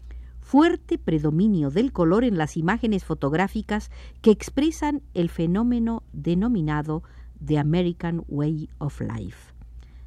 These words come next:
leitmotiv de la cultura visual norteamericana. Segundo, más del sesenta por ciento de las imágenes fotográficas representan figuras femeninas,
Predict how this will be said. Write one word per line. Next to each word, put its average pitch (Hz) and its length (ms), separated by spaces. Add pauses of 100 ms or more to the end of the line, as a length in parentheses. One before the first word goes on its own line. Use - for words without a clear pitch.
leitmotiv 175 840
de 160 200
la 214 160
cultura 185 480
visual 156 560
norteamericana. 131 920 (880)
Segundo, 170 600 (680)
más 214 560
del 151 160
sesenta 269 500
por 240 160
ciento 151 460
de 131 100
las 135 220
imágenes 208 440
fotográficas 226 800
representan 254 920 (360)
figuras 240 760
femeninas, 175 840